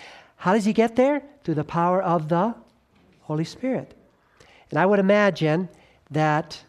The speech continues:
that he's right here in the frontal lobe. This is the thinking center of humanity. And, uh, have you ever been in the grocery store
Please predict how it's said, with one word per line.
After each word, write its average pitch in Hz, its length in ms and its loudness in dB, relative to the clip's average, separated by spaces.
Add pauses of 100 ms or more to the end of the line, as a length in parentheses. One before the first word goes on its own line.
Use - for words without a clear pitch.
(380)
that 151 220 -2
he's 160 280 -4
right 170 220 -2
here 135 400 -4
in 139 60 -10
the 139 80 -6
frontal 143 300 -6
lobe. 113 300 -8 (920)
This 165 180 -4
is 160 80 -2
the 165 80 0
thinking 196 400 -2
center 165 480 0
of 139 160 -8
humanity. 143 720 -2 (760)
And, 156 320 0
uh, 151 60 2
have 160 100 -2
you 190 60 4
ever 220 160 4
been 202 260 4
in 208 80 4
the 180 80 0
grocery 202 460 2
store 202 580 2